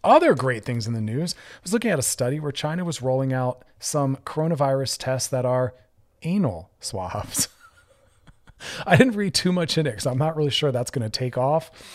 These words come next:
Um, the people's comments, I think, were more interesting than the article itself. But yeah, China's rolling out some anal swabs <laughs> for corona testing. You know, a, a lot of people are saying, "I'm good, just stick it in my nose." Other people are maybe more welcoming of the anal testing. Um,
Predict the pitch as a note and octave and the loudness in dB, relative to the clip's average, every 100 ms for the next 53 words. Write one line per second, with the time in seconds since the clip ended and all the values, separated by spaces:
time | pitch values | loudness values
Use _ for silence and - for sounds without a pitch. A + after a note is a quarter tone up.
0 | - - - C3+ C3+ C3+ C3+ B2 B2 F3+ | -20 -12 0 2 4 2 0 -2 -4 -2
1 | D#3+ - D3 C3 A2+ A#2+ A2+ A#2 A#2+ B2 | -2 0 2 2 0 -4 -4 -2 -2 -2
2 | B2 - - A#2+ A#2 A2+ A2 A2+ G2+ - | -2 -6 -4 -2 -2 -6 -8 -8 -4 -2
3 | A#2+ - D3 A#3+ A#3 - D3+ E3+ E3+ D#3+ | -2 -4 -6 -4 -6 -4 -4 -2 -2 -2
4 | D3+ D3 C#3 D3+ F3 A#2+ F2+ A2 - - | -2 -4 -2 -2 0 -2 -6 -8 -10 -14
5 | - - - C#3+ E3 F3+ G#2 F#2 - E2+ | 0 0 2 0 -2 -2 -4 -6 -10 -14
6 | - - - - - D3+ F3+ E3+ - C3 | -18 -20 -20 -20 -8 0 4 2 2 -6
7 | B2+ D#3 E3+ E3 D#3+ D3 B2 C#3+ C#3 C#3+ | -6 0 2 2 0 0 0 0 0 0
8 | D#3+ D3 C3 B2+ G2+ - - C#3 - D3+ | 0 4 4 2 -4 -14 -10 -6 -2 -2
9 | D#3 C3+ A#2 G#2+ A2 A#2 A#2 C3+ - - | 0 -2 -6 -8 -8 -8 -8 -6 -6 -2
10 | D3 D3 C#3+ D3+ D3 C#3+ C#3+ - B2+ A2 | 0 0 -2 -2 -2 0 0 0 -4 -4
11 | G2 G#2 G2+ G#2+ G#2 A#2 A2 G2+ - - | -6 -8 -8 -10 -8 -8 -6 -8 -14 -20
12 | - - - B2 - A2+ G2+ - A2+ A2+ | -20 -14 -4 -4 -4 -6 -8 -8 -6 -2
13 | A2 G2+ | -2 -4